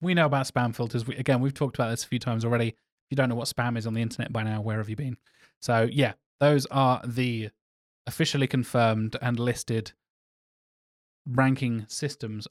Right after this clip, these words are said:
from Google. And we have five retired systems here as well. Essentially, what they mean by retired systems is that they are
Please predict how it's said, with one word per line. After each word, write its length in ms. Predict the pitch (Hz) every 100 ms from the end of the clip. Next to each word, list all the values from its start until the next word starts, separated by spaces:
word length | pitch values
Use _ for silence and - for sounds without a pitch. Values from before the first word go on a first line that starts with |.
| -
from 240 | 127 120
Google. 240 | 117 110 127
And 140 | 170
we 80 | 160
have 160 | 151
five 500 | - - 139 131 127
retired 440 | 131 - 147 135 123
systems 360 | 120 - 120
here 120 | 127 117
as 100 | 117
well. 260 | 113 104 _ _ _ _ -
Essentially, 440 | 151 220 226 -
what 100 | 180
they 80 | 156
mean 160 | 151 147
by 80 | 131
retired 380 | 120 135 131 -
systems 500 | 139 - 135 131 - _ _ _
is 140 | - 131
that 80 | 131
they 140 | 131
are 400 | 131 123 123 117